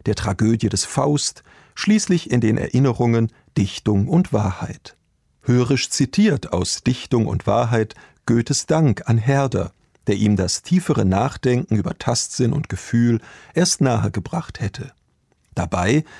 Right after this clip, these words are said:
wird als Quelle allein Herders Abhandlung über den Ursprung der Sprache von siebzehnhundertzweiundsiebzig genannt. Die Fixierung auf die Sprache verstellt dem Germanisten an dieser Stelle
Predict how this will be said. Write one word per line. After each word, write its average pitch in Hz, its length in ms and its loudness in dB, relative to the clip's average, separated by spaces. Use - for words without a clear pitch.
wird 165 160 0
als 170 200 0
Quelle 123 480 0
allein 110 440 0
Herders 120 580 0
Abhandlung 113 600 0
über 151 140 2
den 175 200 0
Ursprung 120 460 0
der 151 120 0
Sprache 107 640 -4
von - 240 -2
siebzehnhundertzweiundsiebzig 107 1400 0
genannt. - 480 -8
Die 120 80 2
Fixierung 180 760 2
auf - 160 -4
die - 100 -6
Sprache 135 720 0
verstellt 214 480 0
dem 117 120 2
Germanisten 113 760 2
an 92 160 -2
dieser 147 280 0
Stelle 120 460 0